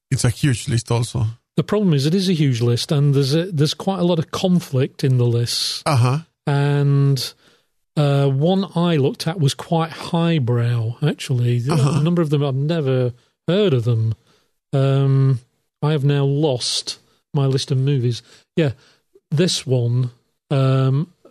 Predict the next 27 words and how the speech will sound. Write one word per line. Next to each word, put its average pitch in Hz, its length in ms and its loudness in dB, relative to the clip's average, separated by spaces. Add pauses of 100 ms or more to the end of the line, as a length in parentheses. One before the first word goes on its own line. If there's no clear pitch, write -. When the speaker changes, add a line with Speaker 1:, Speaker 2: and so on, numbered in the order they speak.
(200)
Speaker 2:
if - 160 -2
you 196 60 0
go 185 160 2
to 175 120 -4
the 160 140 2
other 135 160 2
list, 117 380 -2
I 139 40 0
think 151 240 0
it's 214 160 -8
more 143 320 2
recognizable 127 1040 -2 (200)
Speaker 1:
Okay. 147 320 -2
Speaker 2:
as 175 300 0
a 156 80 0
list 139 540 0
that 170 140 0
we 131 180 0
might 131 560 0 (240)
Speaker 1:
Uh-huh. 160 340 0
Speaker 2:
I've 151 140 2
actually 165 260 0
seen 175 340 2
some 127 220 -2
of 117 80 0
them. 127 240 0
<laughs> - 40 -20